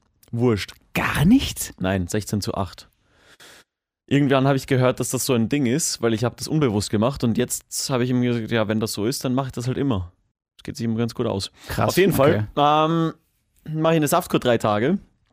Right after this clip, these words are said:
Speaker 1: mit Suppe, ganz, ganz wichtig, weil ich habe das schon mal gemacht und ich wollte das
Speaker 2: Und
Speaker 1: ja
Speaker 2: viel
Speaker 1: schon
Speaker 2: Knödel.
Speaker 1: <laughs> Ja, genau. Ich wollte das ja, ich habe das schon mal gemacht und ich wollte das echt schon lange Zeit machen und habe das von meinen Jungs zum Geburtstag bekommen, so einen, so einen
Speaker 2: Ja, das
Speaker 1: Gutschein.
Speaker 2: sind nette Freunde.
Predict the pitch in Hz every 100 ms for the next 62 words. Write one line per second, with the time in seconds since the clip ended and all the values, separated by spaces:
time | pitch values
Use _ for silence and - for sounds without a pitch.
0 | _ _ - - 139 - 139 101 110 117
1 | 120 107 123 107 110 110 131 - 127 110
2 | 107 113 90 98 - - - - - 147
3 | 175 180 123 156 147 - 143 123 104 -
4 | - - 151 135 131 123 208 165 127 202
5 | 190 - 147 131 165 190 156 160 156 151
6 | - 156 160 156 156 143 151 131 139 147
7 | 135 127 143 143 - - 147 127 151 143
8 | 135 131 135 131 135 131 120 131 127 123
9 | 127 143 - 127 113 139 139 113 - 101
10 | 98 92 98 101 98 - 101 117 117 117
11 | 104 - 113 110 104 104 107